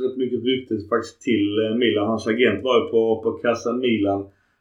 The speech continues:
Bournemouth sa han nej till trots stora pengar. Och sen blev det ju jävla massa piss med Roma. Så var det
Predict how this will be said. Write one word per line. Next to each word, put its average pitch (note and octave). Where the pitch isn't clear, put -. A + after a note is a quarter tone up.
Bournemouth A2
sa A#2
han A#2+
nej G2+
till G#2
trots A#2+
stora G#2+
pengar. G2+
Och A2
sen G#2+
blev A2+
det A2+
ju G#2+
jävla A#2
massa A2+
piss -
med G#2
Roma. F2+
Så G2+
var G2+
det -